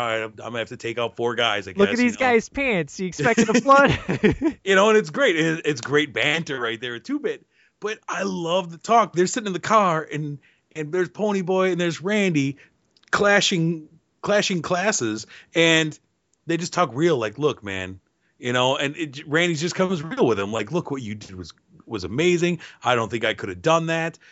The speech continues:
Speaker 1: Um, and he's like, "Look, no matter what happens in this Rumble, no matter what, if you win or we win, you know you're gonna lose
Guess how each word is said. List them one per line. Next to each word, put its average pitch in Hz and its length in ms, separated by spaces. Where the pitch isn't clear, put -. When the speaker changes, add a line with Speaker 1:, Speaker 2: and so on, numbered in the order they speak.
Speaker 1:
Um, 120 500
and 147 120
he's 139 120
like, 131 220
"Look, 156 340
no 165 140
matter 170 200
what 110 340
happens 165 420
in 160 80
this 151 180
Rumble, 156 420
no 156 100
matter 175 360
what, 165 340
if - 120
you 180 140
win 185 420
or 110 120
we 185 200
win, 190 360
you 185 180
know 180 440
you're 156 240
gonna 170 140
lose 180 460